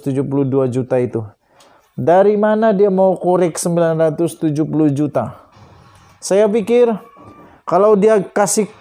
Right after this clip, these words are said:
kasih, kalau dia kasih kumpul semua dia punya, ah, harta berharga, termasuk supindit dia yang kena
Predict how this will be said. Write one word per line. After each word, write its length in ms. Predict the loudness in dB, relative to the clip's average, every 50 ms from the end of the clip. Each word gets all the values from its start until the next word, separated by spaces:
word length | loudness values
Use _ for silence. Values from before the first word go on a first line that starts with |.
| -20 -10 -4
kasih, 320 | -2 -2 0 0 -2 -4 -2 0
kalau 240 | 2 4 4 4 4
dia 160 | 4 2 2
kasih 320 | 2 0 -2 0 -2 -4
kumpul 480 | -2 0 0 0 0 -2 -2 0 0 0
semua 640 | 0 0 0 0 0 0 0 0 0 0 0 0 2
dia 160 | 2 0 0
punya, 480 | 0 -2 -2 0 0 -2 -2 -2 -4 -6 -8 -16 -20 _ _ _ _ _ _ _ _ _
ah, 720 | -6 -2 0 2 2 2 2 2 2 2 2 2 0 0 -2
harta 400 | -2 -2 -2 -2 0 0 0 2
berharga, 800 | 2 2 0 0 0 0 0 0 0 2 2 2 2 0 -4 -10 -18 _ _ _ _ _ _ _ _
termasuk 480 | -4 -2 -2 0 -2 -2 -2 -4 -6 -6
supindit 640 | -6 -6 -4 -2 -2 -2 0 0 0 -2 -2 -2 -4
dia 560 | -2 -2 0 0 0 0 0 -2 -2 -4 -8 _ _ _ _ _ _ _ _ _ _ -4
yang 400 | -2 -2 0 0 -2 -2 -4 -4
kena 640 | -2 -2 0 0 0 0 0 0 0 -2 -4 -6